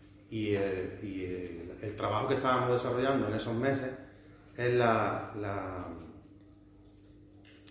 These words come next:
el establecimiento de un plan especial de infraestructura Lucena Sur, que ese será su nombre. Hemos elaborado un pliego,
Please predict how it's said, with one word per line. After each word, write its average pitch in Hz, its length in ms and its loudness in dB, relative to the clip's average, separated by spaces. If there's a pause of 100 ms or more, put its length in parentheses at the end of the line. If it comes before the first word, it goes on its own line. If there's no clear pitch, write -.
(140)
el 107 80 -4
establecimiento 113 920 0
de 127 280 2
un 127 220 0
plan 139 400 2
especial 135 800 0
de 110 80 -4
infraestructura 143 1000 -4
Lucena 127 500 -4
Sur, - 280 -4 (560)
que 107 200 0
ese 147 640 -2
será 113 320 -2
su 117 140 -2
nombre. 92 280 -4 (1600)
Hemos 110 260 2
elaborado 120 460 6
un 120 160 0
pliego, 143 340 6